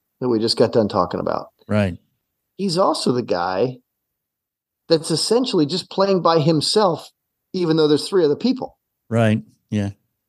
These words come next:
Speaker 1: He drives to his ball, even if he's gotta pass yours or
Speaker 2: Right.
Speaker 1: pass somebody else's. And then he doesn't help you look for your ball 'cause he's not aware that you're even there.
Speaker 2: Yeah.
Speaker 1: Right. And then the guy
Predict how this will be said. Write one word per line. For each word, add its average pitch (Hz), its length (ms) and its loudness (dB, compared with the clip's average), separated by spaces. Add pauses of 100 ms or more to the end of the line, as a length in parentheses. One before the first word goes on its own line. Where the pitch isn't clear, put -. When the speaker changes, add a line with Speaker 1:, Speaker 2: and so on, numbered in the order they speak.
(220)
Speaker 1:
He 175 120 -2
drives 196 320 0
to 170 100 0
his 185 240 0
ball, 135 640 0 (1300)
even 202 240 0
if 190 120 0
he's 185 160 -2
gotta 175 200 2
pass 170 440 -4
yours 147 640 0 (680)
or 170 120 0
Speaker 2:
Right. 98 120 0
Speaker 1:
pass 175 240 0
somebody 156 320 0
else's. 131 640 -4 (1040)
And 190 160 2
then 226 80 2
he 220 80 2
doesn't 196 300 -2
help 180 220 0
you 165 80 2
look 208 200 -2
for 180 120 0
your 147 160 4
ball 131 200 2
'cause 135 180 -10
he's 147 140 0
not 156 180 2
aware 151 260 2
that 151 120 -6
you're 151 140 0
even 147 260 2
there. 131 440 -2 (340)
Speaker 2:
Yeah. 92 300 -6 (520)
Speaker 1:
Right. 139 220 0 (440)
And 185 140 2
then 185 100 4
the 175 80 2
guy 190 360 2